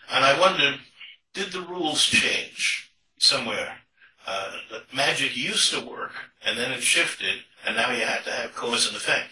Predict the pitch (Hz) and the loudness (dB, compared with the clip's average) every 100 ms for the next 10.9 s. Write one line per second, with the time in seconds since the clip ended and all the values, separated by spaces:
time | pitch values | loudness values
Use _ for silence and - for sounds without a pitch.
0 | - 92 - - - - - - - _ | -16 -6 -4 -2 -4 -4 -8 -10 -14 _
1 | _ - 101 - 95 95 104 113 156 202 | _ -8 -6 -4 -6 -6 -6 -2 0 0
2 | - - - 117 127 139 113 120 - 120 | 0 -4 -4 -6 -4 -4 -4 -8 -4 -2
3 | 117 113 127 - 117 107 113 - - - | -2 -4 -4 -6 -10 -6 -6 -6 -14 -18
4 | - - 151 151 - - - - - - | -10 0 2 2 0 -2 -6 -6 -8 -4
5 | - - - - _ _ - - 127 123 | 2 2 0 -8 _ _ -6 0 2 2
6 | 120 139 127 113 120 170 - - _ _ | -2 -2 0 0 2 0 -2 -8 _ _
7 | _ 131 131 131 135 135 135 120 120 117 | _ -2 0 2 4 4 2 -4 -6 0
8 | 160 139 139 139 123 117 117 117 107 101 | 0 4 2 2 0 -2 -2 -4 -6 -6
9 | 107 160 - - - _ - 113 110 - | -2 0 0 -4 -14 _ -12 -10 -10 -12
10 | - 110 - - 117 120 117 110 | -12 -6 -6 -6 -6 -4 -4 -6